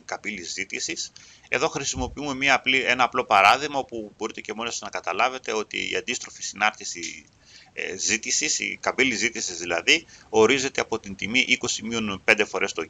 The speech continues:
Q, ενώ όπως καταλαβαίνετε εδώ η προσφορά, το supply, ορίζεται με τη συνάρτηση, με τη γραμμική συνάρτηση δύο συν τέσσερις φορές το Q την, την ποσότητα. Αφού λοιπόν έχουμε, ε,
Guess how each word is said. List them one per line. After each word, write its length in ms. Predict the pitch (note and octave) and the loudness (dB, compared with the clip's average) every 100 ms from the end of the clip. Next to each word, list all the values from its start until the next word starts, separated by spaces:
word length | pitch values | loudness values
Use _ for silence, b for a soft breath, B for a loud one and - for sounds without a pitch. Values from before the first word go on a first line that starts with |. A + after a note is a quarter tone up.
| - | -6
Q, 120 | D3+ _ b b - | -8 _ b b -2
ενώ 160 | D3+ E3 | 0 0
όπως 200 | - - | -2 -6
καταλαβαίνετε 760 | C3 A2+ A2+ C3+ C3+ - - - | -2 0 0 0 -2 -2 -2 -2
εδώ 380 | G#2 A2+ C3 - | -4 -2 -2 -2
η 120 | G#2 | -8
προσφορά, 480 | - G2+ - F#2+ B2 | -8 -8 0 4 4
το 160 | - | 2
supply, 440 | F2+ - G2+ A#2 A#2 | -6 -2 4 4 4
ορίζεται 460 | F#2+ G#2+ A2+ A2+ | -2 -4 -6 -8
με 100 | G2+ | -10
τη 120 | - - | -10 -10
συνάρτηση, 800 | - F#2 A2 - A2+ G#2+ F#2+ F2+ - _ - | -4 0 0 0 -8 -6 -6 -10 -20 _ -18
με 60 | |
τη 100 | - | -14
γραμμική 340 | F2 F#2 F2 - | -8 -8 -8 -8
συνάρτηση 600 | - G2 G#2+ - - G2+ B B B | -2 2 0 0 -10 -12 B B B
δύο 340 | F2+ A#2+ C3+ | -8 -4 -2
συν 220 | - B2+ | -2 -4
τέσσερις 440 | A2 A#2+ - F#2+ - | 0 0 0 -8 -8
φορές 240 | F2+ G2 | -8 -8
το 160 | - F2 | -8 -12
Q 80 | G2 F#2+ | -10 -10
την, 300 | F#2 F2 E2 - - | -8 -10 -12 -20 -16
την 120 | G2 | -10
ποσότητα. 600 | F#2+ - F2+ - - - _ _ B B B B B B | -6 -2 -2 -4 -10 -20 _ _ B B B B B B
Αφού 260 | - - F#3 | -6 -2 -2
λοιπόν 320 | G3 F3+ D#3 | 0 4 6
έχουμε, 440 | D#3 - C3+ G2+ - | 4 2 2 2 2
ε, 240 | - F2+ | -6 -6